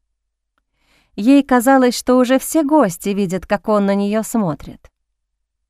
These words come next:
Его же это, судя по всему, абсолютно не волновало. Бастиан ненавидел этот день.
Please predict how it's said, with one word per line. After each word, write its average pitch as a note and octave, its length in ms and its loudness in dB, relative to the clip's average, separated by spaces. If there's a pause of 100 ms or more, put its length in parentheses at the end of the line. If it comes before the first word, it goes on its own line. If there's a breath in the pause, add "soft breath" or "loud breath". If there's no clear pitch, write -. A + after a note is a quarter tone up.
(600)
Его A3 360 2
же C4 140 2
это, B3+ 240 2
судя B3+ 320 0
по B3 100 -4
всему, A#3+ 340 0
абсолютно C4+ 800 2
не C4 140 4
волновало. A#3 720 -2 (1400)
Бастиан A#3+ 800 4
ненавидел A3+ 800 2
этот E3 340 -4
день. D#3 380 -6